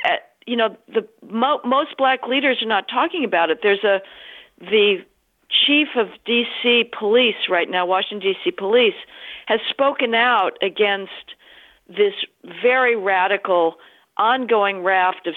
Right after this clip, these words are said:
so-called criminal justice reforms that are dismantling the criminal justice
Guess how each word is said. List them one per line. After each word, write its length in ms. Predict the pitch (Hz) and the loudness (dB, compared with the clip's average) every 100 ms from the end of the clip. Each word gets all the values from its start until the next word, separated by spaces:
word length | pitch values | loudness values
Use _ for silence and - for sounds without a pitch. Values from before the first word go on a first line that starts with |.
| - | 0
so-called 440 | 196 196 190 151 | 0 0 -2 -2
criminal 360 | - 208 196 180 | -4 -2 0 0
justice 500 | 185 175 - 175 175 | 0 -2 -2 -6 -6
reforms 540 | 170 165 160 156 156 - - - - _ - | -6 -2 0 0 -4 -16 -20 -20 -20 _ -2
that 500 | 180 170 170 - _ _ _ _ _ - | 2 2 2 -2 _ _ _ _ _ -4
are 140 | 175 | -2
dismantling 840 | 170 220 226 208 214 208 208 208 190 | 0 0 0 0 -2 -2 -2 -4 -2
the 60 | 175 | -4
criminal 400 | - 214 214 202 | -2 0 0 0
justice 400 | 202 185 - | 0 -2 -4